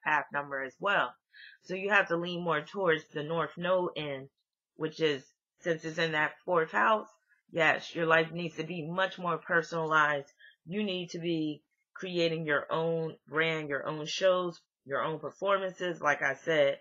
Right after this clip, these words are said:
and you very much are an inventor in this lifetime.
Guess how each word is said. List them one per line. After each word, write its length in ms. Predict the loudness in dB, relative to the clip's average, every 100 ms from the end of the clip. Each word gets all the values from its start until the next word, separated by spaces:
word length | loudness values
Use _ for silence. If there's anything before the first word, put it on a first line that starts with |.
| _ -20 -20 _ 0
and 320 | 0 0 -4
you 100 | 0
very 280 | 4 4 2
much 500 | 2 2 0 -8 -4
are 460 | 2 4 6 4 2
an 140 | -4 -4
inventor 580 | -2 0 0 -2 -2 -2
in 200 | -4 -6
this 180 | -6
lifetime. 600 | -2 -4 -4 -8 -8 -8